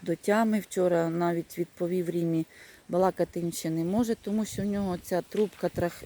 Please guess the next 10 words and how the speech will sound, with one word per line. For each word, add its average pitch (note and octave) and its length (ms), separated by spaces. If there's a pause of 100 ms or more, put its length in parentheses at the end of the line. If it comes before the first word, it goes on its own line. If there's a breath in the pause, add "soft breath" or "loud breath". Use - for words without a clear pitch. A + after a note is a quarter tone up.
трахеохомія, F3+ 1120 (920 loud breath)
е, D#3+ 220
зроблена. E3 680 (400)
Балакати E3+ 440 (100)
він F3 120
ще - 180
не E3+ 120
може, G#3 400
але F3+ 260
він... F3 220